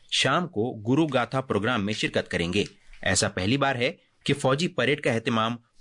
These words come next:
پونے میں کیا جا رہا ہے۔ سنگاپور کے صدر تھرمن شنمگا رتنم بھارت کے اپنے پانچ روزہ سرکاری دورے پر نئی دلی پہنچ گئے ہیں۔ ان کے ساتھ اعلیٰ سطحی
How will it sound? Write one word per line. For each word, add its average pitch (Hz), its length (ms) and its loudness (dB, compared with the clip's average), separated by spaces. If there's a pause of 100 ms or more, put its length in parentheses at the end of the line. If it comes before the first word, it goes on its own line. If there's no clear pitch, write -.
(120)
پونے 156 220 4
میں 101 180 0
کیا 117 300 0
جا 90 180 -2
رہا 85 260 -6
ہے۔ 101 140 0 (680)
سنگاپور 185 440 2
کے 214 100 0
صدر 170 300 0
تھرمن 147 480 0
شنمگا 135 480 0
رتنم 139 340 0
بھارت 127 340 -2
کے 135 180 0
اپنے 123 200 -2
پانچ 123 300 0
روزہ 120 180 0
سرکاری 113 400 0
دورے 117 220 2
پر 120 160 -2
نئی 113 200 0
دلی 104 260 -4
پہنچ 131 360 0
گئے 87 180 -2
ہیں۔ 92 260 -6 (260)
ان 107 120 6
کے 104 80 4
ساتھ 107 420 0
اعلیٰ 104 240 2
سطحی 104 380 -2